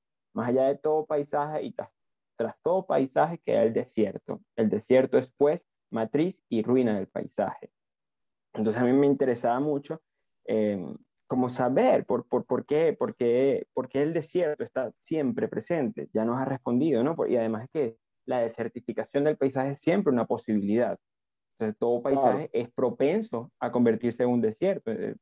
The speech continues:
Speaker 1: bajo ciertas circunstancias, ¿no? Y por allí fue que
Speaker 2: Y
Speaker 1: me, me respondió el geólogo y estaba como, "Ah, ok". Y dije, "Algún día le voy a preguntar". <laughs>
Speaker 2: Bueno, pero
Speaker 1: ¿De qué
Speaker 2: fíjate,
Speaker 1: va la
Speaker 2: ahí
Speaker 1: cosa?
Speaker 2: está,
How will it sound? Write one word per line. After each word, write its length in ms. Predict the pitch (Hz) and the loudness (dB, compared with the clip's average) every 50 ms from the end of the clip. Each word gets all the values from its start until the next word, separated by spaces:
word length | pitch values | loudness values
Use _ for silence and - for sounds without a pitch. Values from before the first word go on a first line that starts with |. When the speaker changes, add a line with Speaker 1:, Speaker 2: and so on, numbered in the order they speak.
| _ _ | _ _
Speaker 1:
bajo 380 | - 113 107 107 107 - 107 - - | -6 -6 -2 -2 -2 -2 -2 -2 0
ciertas 280 | 113 107 110 110 107 | 0 0 0 -2 -4
circunstancias, 680 | - - - 113 110 110 - 147 147 131 117 - 107 104 | -6 -8 -6 -6 -6 -4 -2 -2 -2 -2 -2 -4 -6 -4
¿no? 160 | 120 143 151 - _ _ _ _ _ _ _ _ - | -4 -4 -4 -6 _ _ _ _ _ _ _ _ 0
Y 100 | 143 135 | 0 4
por 180 | 131 147 147 | 4 4 6
allí 220 | 143 143 147 170 190 | 6 6 6 4 4
fue 160 | - 190 185 | 4 4 4
que 80 | 254 | 4
Speaker 2:
Y 60 | 269 254 | 2 2
Speaker 1:
me, 100 | - 165 | -2 -2
me 140 | 165 156 | -2 -2
respondió 440 | 147 139 151 147 - 151 139 131 131 | -2 -2 -6 -6 -4 -2 2 2 2
el 80 | 135 165 | 2 2
geólogo 400 | 175 180 170 170 185 208 220 214 | 2 2 2 2 2 2 2 2
y 60 | 151 | 2
estaba 260 | - 123 - 156 165 180 | 0 -2 -6 -8 -8 -6
como, 200 | - 160 170 202 | -8 -8 -8 -6
"Ah, 380 | 254 262 247 233 220 196 170 - | -6 -6 -6 -6 -6 -8 -8 -8
ok". 240 | - 185 165 123 - _ _ _ _ _ _ _ | -6 -6 -6 -6 -8 _ _ _ _ _ _ _
Y 180 | - 131 127 117 | 4 6 6 8
dije, 240 | 117 110 127 135 | 8 6 6 6
"Algún 240 | 147 139 151 170 190 | 6 4 6 6 6
día 140 | 196 208 214 | 6 6 8
le 80 | 220 196 | 8 6
voy 80 | 143 | 6
a 40 | 131 | 6
preguntar". 380 | 151 156 151 135 110 117 117 - 139 - - - - - _ | 6 4 4 6 4 4 4 4 2 0 -4 -10 -16 -6 _
<laughs> 540 | 214 - - 262 - - 220 226 220 196 - _ - - - - - | -6 -2 -2 -4 -6 -4 -8 -6 -6 -6 -8 _ -14 -14 -14 -12 -10
Speaker 2:
Bueno, 400 | 190 180 147 165 175 170 185 175 | -6 2 8 8 10 10 8 8
pero 160 | 160 170 165 143 | 8 8 8 8
Speaker 1:
¿De 80 | 131 | 10
qué 0 | |
Speaker 2:
fíjate, 180 | 113 - 131 135 | 8 10 10 8
Speaker 1:
va 120 | 131 131 | 8 8
la 60 | - | 8
Speaker 2:
ahí 180 | 151 160 170 170 | 8 6 6 4
Speaker 1:
cosa? 60 | 143 | 2
Speaker 2:
está, 320 | 135 202 180 180 - - | 2 4 4 4 4 0